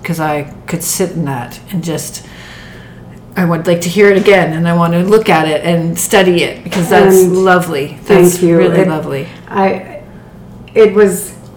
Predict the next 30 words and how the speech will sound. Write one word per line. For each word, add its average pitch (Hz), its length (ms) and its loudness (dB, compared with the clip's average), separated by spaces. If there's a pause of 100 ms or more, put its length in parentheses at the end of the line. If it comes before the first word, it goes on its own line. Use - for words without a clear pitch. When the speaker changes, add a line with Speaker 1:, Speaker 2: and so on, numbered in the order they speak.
(640)
Speaker 2:
a 196 60 -8
cry 233 440 4
to 233 100 8
God, 196 420 4
and 190 120 6
all 185 220 4
of 202 80 2
a 196 40 -2
sudden, 185 260 0
I 170 80 2
hadn't 190 340 2
really 185 240 4
planned 180 360 2
on 170 100 6
writing 165 340 2
a 156 60 -2
poem, 175 440 2
and 175 200 2
he 175 80 6
started 180 460 0
to 180 60 -6
pour 190 380 -2
that 185 300 -4
through 185 200 4
me, 175 240 4
like, 170 340 0
"Listen, 180 720 -2 (840)
um, 170 520 0
maybe 185 680 4 (240)
it's 190 640 -4